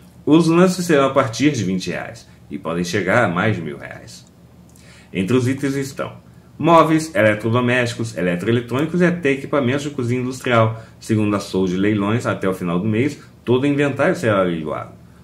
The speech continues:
Conforme o estudo do Hotéis Rio, Sindicato dos Meios de Hospedagem do município do Rio de Janeiro, até o momento, sete estabelecimentos fecharam definitivamente na capital fluminense.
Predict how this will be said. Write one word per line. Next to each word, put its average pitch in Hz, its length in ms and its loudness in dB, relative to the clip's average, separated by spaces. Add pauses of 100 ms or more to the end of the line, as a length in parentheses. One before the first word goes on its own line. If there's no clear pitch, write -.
(140)
Conforme 117 460 4
o 120 40 4
estudo 113 300 0
do 90 80 0
Hotéis 104 380 0
Rio, 113 180 2
Sindicato 92 560 -2
dos 82 100 -6
Meios 90 260 -2
de 90 60 -4
Hospedagem 92 600 -2
do 85 60 -4
município 82 380 -12
do 73 60 -10
Rio 78 120 -10
de 85 60 -8
Janeiro, 104 340 -2 (300)
até 120 320 2
o 117 80 6
momento, 127 480 -2
sete 120 280 -2
estabelecimentos 110 720 0
fecharam 117 360 0
definitivamente 147 760 -2
na 202 80 -4
capital 80 340 -8
fluminense. - 500 -16